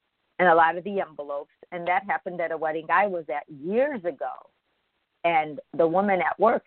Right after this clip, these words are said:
thought we never gave her a gift. And we had collected money and put it in an envelope, and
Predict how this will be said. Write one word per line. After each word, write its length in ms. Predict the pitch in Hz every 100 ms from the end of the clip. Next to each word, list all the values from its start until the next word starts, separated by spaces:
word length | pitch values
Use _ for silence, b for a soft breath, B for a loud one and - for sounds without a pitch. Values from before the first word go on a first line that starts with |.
| -
thought 200 | 160 -
we 200 | 170 185
never 440 | 160 160 156 160
gave 220 | 151 151 -
her 160 | 151 139
a 60 |
gift. 360 | 117 185 175 123 _ _ _ _ _ _ _ _ _ _ _ _ _ _ _
And 100 | 160
we 80 | 175
had 180 | 170 -
collected 440 | 165 165 - 160
money 300 | 151 165 156
and 100 | 143
put 160 | - 151
it 140 | 147
in 80 | 143
an 140 | 139
envelope, 500 | 147 170 143 135 131 - -
and 260 | 143 135